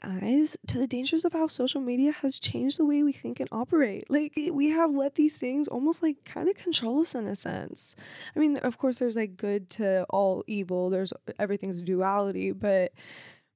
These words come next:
you gotta, like, train yourself to make sure you're using it in the right way. So, for example, I realized every time I would go to, like, switch activities, I would naturally check social media.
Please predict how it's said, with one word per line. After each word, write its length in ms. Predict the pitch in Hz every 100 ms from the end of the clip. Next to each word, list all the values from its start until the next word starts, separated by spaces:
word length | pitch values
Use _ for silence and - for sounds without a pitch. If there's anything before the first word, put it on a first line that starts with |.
| _ _
you 140 | 226 254
gotta, 280 | 311 302 262
like, 140 | 220
train 200 | - 285
yourself 240 | 311 254 -
to 60 |
make 160 | 233 233
sure 140 | 247
you're 160 | 233 226
using 380 | 226 240 247 233
it 60 |
in 140 | 202 185
the 100 | 185
right 220 | 269 -
way. 360 | - - - 220 -
So, 280 | 233 226 -
for 240 | - 269 370
example, 480 | 311 247 196 185 -
I 80 |
realized 560 | 214 233 247 247 233 - - _ _ _ 254
every 140 | 330
time 340 | - 240 247
I 120 | 247 208
would 140 | 196
go 140 | 196
to, 120 | 185 190
like, 180 | 180
switch 400 | - - 190 -
activities, 760 | 190 - - 180 185 190 202 190 196
I 60 |
would 100 | 190
naturally 380 | 190 185 208 202
check 340 | 170 - 202
social 320 | - 208 208 190
media. 560 | 180 180 196 233 269